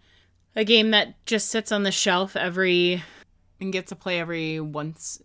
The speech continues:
in a while in a year. Because I like how the, um, new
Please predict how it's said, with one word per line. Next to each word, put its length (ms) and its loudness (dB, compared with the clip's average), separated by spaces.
in 120 -12
a 60 -8
while 340 -6
in 120 -8
a 60 -8
year. 260 -10
Because 920 -8
I 400 -4
like 360 -8
how 440 -4
the, 720 -8
um, 500 -10
new 540 -4